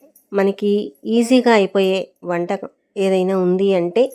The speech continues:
రెసిపీ స్వీట్ ఏదైనా ఉంది అంటే అది మైసూర్ పాక్ అండి. చాలా చాలా ఈజీ, చాలా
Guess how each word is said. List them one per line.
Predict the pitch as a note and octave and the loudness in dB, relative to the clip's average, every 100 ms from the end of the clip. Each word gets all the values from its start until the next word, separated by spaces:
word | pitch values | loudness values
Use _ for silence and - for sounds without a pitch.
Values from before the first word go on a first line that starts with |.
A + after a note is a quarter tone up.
| - _ _ | -12 _ _
రెసిపీ | G3+ F#3+ G#3+ G#3 G#3 - | -2 0 2 2 0 -6
స్వీట్ | - G#3+ A3 G#3+ | 0 2 4 4
ఏదైనా | F#3 F#3 F#3 | 2 2 2
ఉంది | F3+ F3 F3 | 2 0 0
అంటే | F3 E3+ F3 D#4 | 0 0 -2 0
అది | A3 G#3+ G3 F3 G3 _ _ - | 0 -2 -2 -6 -8 _ _ -6
మైసూర్ | F3 E3+ G3+ - | -4 -4 -6 -4
పాక్ | E3+ | -6
అండి. | E3 F3 - - | -6 -10 -10 -4
చాలా | F#3 G3 | -2 0
చాలా | G#3+ G3+ G3 | 0 0 2
ఈజీ, | F#3 F#3 B3 | 0 -4 -6
చాలా | A#3+ G3+ F#3 | -4 0 0